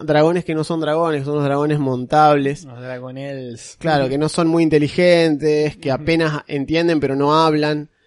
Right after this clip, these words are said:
Speaker 1: Eh, y son considerados dragones desde el punto de vista biológico, pero no por sus pares. O sea, los dragones no lo consideran dragones, son
Speaker 2: Claro.
Speaker 1: lesser beings, o sea, son como
Speaker 2: Claro.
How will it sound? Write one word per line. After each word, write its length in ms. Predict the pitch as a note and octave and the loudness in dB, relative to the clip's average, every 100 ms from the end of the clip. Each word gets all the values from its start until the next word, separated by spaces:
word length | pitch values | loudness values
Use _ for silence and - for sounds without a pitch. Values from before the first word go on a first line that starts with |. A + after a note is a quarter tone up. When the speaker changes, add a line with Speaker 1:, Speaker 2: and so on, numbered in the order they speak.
| _ _ _ | _ _ _
Speaker 1:
Eh, 440 | - C3 A#2+ A2 - | -12 -8 -8 -10 -12
y 100 | - | -14
son 220 | C#3+ F3 F3 | -8 -4 -4
considerados 440 | F#3 F3+ F3+ F#3 | -4 -4 -2 -2
dragones 480 | F3+ F3 F#3 G3 G3+ | -2 -2 -2 -2 -2
desde 100 | F3 | -2
el 100 | D#3 | -4
punto 240 | C#3+ E3 D#3+ | -4 -6 -4
de 60 | |
vista 440 | D#3 D#3+ E3+ C#3+ - - - | -4 -4 -4 -4 -6 -18 -8
biológico, 800 | C3+ C#3 F3 F#3+ G3 F3 A3 - | -2 2 4 2 0 -2 -2 -2
pero 300 | D3+ C#3+ C3 | -4 -4 -4
no 640 | C3+ D3+ D3+ D#3 D3+ C#3 _ - _ _ | -2 0 0 0 0 -4 _ -20 _ _
por 220 | - C#3+ C3+ | -4 -2 -2
sus 160 | C#3+ | -8
pares. 560 | - C3 G#2 G#2 - - | -4 -4 -4 -10 -16 -20
O 100 | - | -16
sea, 140 | - A#2 | -10 -6
los 100 | A#2+ | -4
dragones 360 | B2 C3+ C#3+ | -2 0 0
no 100 | C#3+ | 0
lo 100 | C#3 | -2
consideran 440 | B2+ A#2+ A#2+ A2+ A2 | -4 -6 -6 -6 -6
dragones, 440 | A2 G#2 G#2 G#2+ | -8 -8 -12 -12
son 100 | C3+ | -6
Speaker 2:
Claro. 220 | B2 A2+ - - _ _ _ _ | -6 -8 -14 -20 _ _ _ _
Speaker 1:
lesser 460 | C3+ C#3 C#3+ D3 C3+ | -2 0 0 0 0
beings, 420 | B2 A2+ G#2 G2+ | 0 -2 -6 -10
o 100 | B2 | -12
sea, 120 | A2+ | -10
son 100 | A2+ A#2+ | -8 -4
como 240 | A#2 G#2+ | -4 -6
Speaker 2:
Claro. 200 | B2+ - | -10 -18